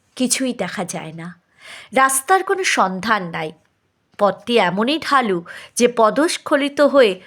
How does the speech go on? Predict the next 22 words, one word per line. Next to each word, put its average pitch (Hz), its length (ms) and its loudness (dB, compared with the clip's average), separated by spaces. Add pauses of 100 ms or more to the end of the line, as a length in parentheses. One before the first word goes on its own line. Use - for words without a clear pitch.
(120)
প্রত্যেকে 311 580 2
গড়িয়ে 220 540 2 (200)
চলা 196 320 4
ছাড়া 202 420 -2 (120)
অন্য 214 340 -2
কোনো 175 280 -6
উপায় 175 420 -2
ছিল 151 320 -6
না। 147 320 -10 (840)
গড়ানো 226 500 2
শেষ 202 400 -2
হলে 185 280 -4 (180)
তাহারা 190 380 0
এক 185 140 -4
রমণীয় 202 500 0
স্থানে 170 440 -6
পৌঁছালেন। 156 640 -8 (1000)
ঠাকুর 240 460 -2
বলেছিলেন 214 600 -2 (380)
যে 208 140 2
তাহারা 214 460 2
প্রায় 339 180 2